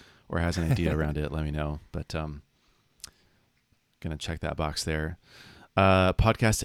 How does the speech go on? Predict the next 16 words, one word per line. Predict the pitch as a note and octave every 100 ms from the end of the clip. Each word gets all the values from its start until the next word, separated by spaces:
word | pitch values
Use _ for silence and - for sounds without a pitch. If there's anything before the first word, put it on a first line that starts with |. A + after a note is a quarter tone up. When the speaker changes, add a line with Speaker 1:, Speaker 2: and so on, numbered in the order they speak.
| -
Speaker 1:
ads, | G2+ G2+ G2+ F#2+ - F#2 -
sort | - C3+
of, |
like, | G#2 -
on | G2 F#2+
a |
whim | F2+ F2+ F2+ F#2 F#2 - -
after | G2+
a | F#2+
podcast | G2 - F#2 -
interview, | F#2 F2 F#2+ F#2+ F2+ _ - - _
just, | - G#2
like, | D#2+
bought | E2+ E2+ D#2
some | F#2
ads | C#2+ E2 E2+ - -